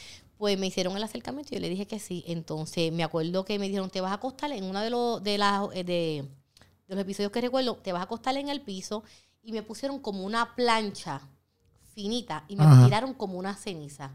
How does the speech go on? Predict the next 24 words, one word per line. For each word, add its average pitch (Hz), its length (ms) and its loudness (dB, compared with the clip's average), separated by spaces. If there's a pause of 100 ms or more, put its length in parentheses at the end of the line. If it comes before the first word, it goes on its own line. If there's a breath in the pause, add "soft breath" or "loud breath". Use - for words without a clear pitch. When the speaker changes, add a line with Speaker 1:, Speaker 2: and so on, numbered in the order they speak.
(140)
Speaker 2:
Ya. 120 240 6 (100)
Speaker 1:
Ya 302 160 8
yo 359 140 6
de 370 160 6
grande 339 420 4
puedo 240 280 2
pensar 294 320 2
de 247 60 4
dónde 202 260 4
viene 240 240 4
la 185 100 4
ceniza. 175 560 -2 (260 soft breath)
Speaker 2:
Ajá. 143 300 12
Speaker 1:
En 160 60 12
ese 302 120 6
momento, 285 380 4
acuérdate, 254 420 4
no. 180 200 -4 (260)
Speaker 2:
Ya, 139 180 12
ya. 123 220 12 (160)
Speaker 1:
Me 202 240 0
tiran 240 280 6
una 311 220 4
ceniza 233 520 -2